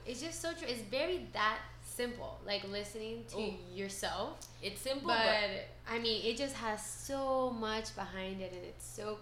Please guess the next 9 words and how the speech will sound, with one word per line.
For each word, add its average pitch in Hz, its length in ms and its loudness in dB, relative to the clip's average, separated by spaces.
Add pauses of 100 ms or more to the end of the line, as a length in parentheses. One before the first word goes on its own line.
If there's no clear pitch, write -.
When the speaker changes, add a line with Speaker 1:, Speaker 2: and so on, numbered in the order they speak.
Speaker 1:
crazy 202 440 -4
how 185 320 -2 (1500)
it 254 120 4
really, 302 260 4
it, 247 300 2
you've 233 240 -6
always 262 320 2
been 247 240 0
there. 190 200 2